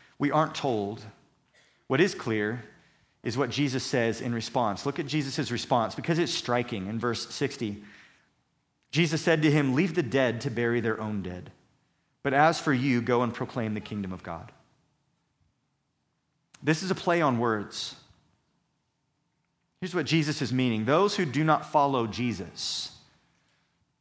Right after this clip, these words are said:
they are, in a sense, dead. They are spiritually dead. Ephesians chapter two says that apart from Christ, we are dead in our sins and trespasses.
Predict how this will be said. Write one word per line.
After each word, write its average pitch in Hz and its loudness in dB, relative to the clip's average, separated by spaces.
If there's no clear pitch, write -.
they 165 4
are, 151 6
in 156 4
a 135 4
sense, 127 0
dead. 113 0
They 143 4
are 160 4
spiritually 170 -2
dead. 95 -10
Ephesians 170 2
chapter 156 2
two 165 2
says 151 2
that 147 0
apart 156 2
from 160 -4
Christ, 117 0
we 151 4
are 143 6
dead 139 2
in 147 -2
our 143 2
sins 127 0
and 131 -4
trespasses. - -6